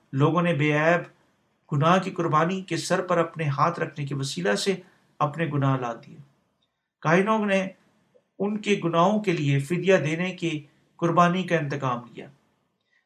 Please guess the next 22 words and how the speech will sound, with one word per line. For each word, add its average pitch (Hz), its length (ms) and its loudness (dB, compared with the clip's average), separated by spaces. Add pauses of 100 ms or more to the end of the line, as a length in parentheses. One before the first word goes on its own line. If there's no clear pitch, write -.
یہ 175 180 4
تھا 190 140 4
اسرائیل 175 480 2
کے 180 80 0
لوگوں 160 320 -2
نے 165 80 -4
اپنے 160 440 -6
گناہوں 156 320 0
کے 165 120 -6
لیے 147 260 0 (360)
کیسے 165 300 2
کفارہ 139 400 -2
دیا۔ 113 220 -12 (2750)
یوم 185 240 6 (100)
کفارے 180 360 6
کی 175 200 2
رسم۔ 135 220 2 (880)
اسرائیل 202 480 4
کے 220 60 -4
لوگوں 202 380 6
کو 202 120 0
یوم 185 260 4